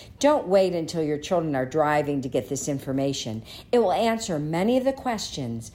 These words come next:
that you worry about late at night. So many fathers tell me this is their favorite seminar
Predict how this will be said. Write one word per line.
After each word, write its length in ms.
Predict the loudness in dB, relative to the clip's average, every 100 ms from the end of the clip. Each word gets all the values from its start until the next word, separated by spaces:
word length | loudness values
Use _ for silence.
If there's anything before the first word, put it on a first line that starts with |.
| -20 4
that 200 | 4 4
you 200 | 0 2
worry 300 | 4 4 4
about 320 | 2 0 2
late 220 | 0 2
at 120 | -2 -4
night. 380 | -2 -2 -4 -10 -20 -20 -20 -20 -20 -12
So 240 | -4 0
many 200 | 2 2
fathers 480 | 0 -2 0 2 0
tell 240 | -4 -2 0
me 100 | 0
this 220 | -2 -6
is 100 | -6
their 140 | -6
favorite 500 | -6 0 0 0 -4
seminar 500 | -4 -2 -2 -4 -8